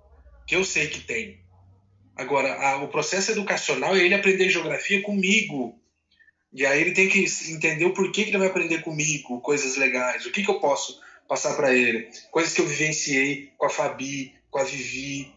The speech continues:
com a Nívia, na perspectiva da geografia, que se ele num vídeo no YouTube ele não encontra, ele vai encontrar comigo. E aí é muito mais amplo, né?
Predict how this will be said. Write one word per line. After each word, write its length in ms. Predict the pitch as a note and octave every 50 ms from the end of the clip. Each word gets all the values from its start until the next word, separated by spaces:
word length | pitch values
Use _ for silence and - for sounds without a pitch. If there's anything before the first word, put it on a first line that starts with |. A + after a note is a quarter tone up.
| _ _
com 80 | - D3+
a 80 | D3+
Nívia, 480 | D3 C#3+ D3 D3 D3+ D3+ D3 - D3+ C#3
na 80 | C3+ C3+
perspectiva 560 | D3 C#3 B2+ - - C#3 B2+ - - D3 C#3+
da 100 | C#3 C3
geografia, 720 | C3 C3+ C3 B2+ A#2+ A2+ - - F3+ G#3 G#3 - - - - _ _ _ _ _ _ _ _ _ _ _ _
que 440 | - E3 F3+ G3+ A#3+ B3+ C4 - F#3+
se 140 | - - E3
ele 120 | E3 E3
num 160 | E3+ E3+ E3 D3
vídeo 220 | D#3+ - F#3 F#3
no 60 | F3+
YouTube 240 | E3 D3+ - D#3 F3
ele 120 | F3 F#3+
não 80 | G#3+ A3+
encontra, 520 | A3 - D3+ D3+ E3 F3+ - - A2+ G#2+ -
ele 100 | B2 B2
vai 120 | C3 C#3+
encontrar 300 | D3+ - D3 D3+ D#3 E3+
comigo. 560 | - A3+ A3+ G3 D#3+ D3+ D3 B2+ A#2+ A#2+ A#2 - _ _ _ _ _ _ _ _ -
E 100 | D#3+ D#3+
aí 180 | D#3+ F3 G3+
é 60 | G#3
muito 380 | G3 E3+ F#3 A3+ A3+ A3+ - D#3
mais 260 | C#3 C3+ C3 B2+ B2+
amplo, 360 | B2+ B2 A#2 A#2 A#2 A#2+ A#2
né? 180 | A#2+ B2+ C3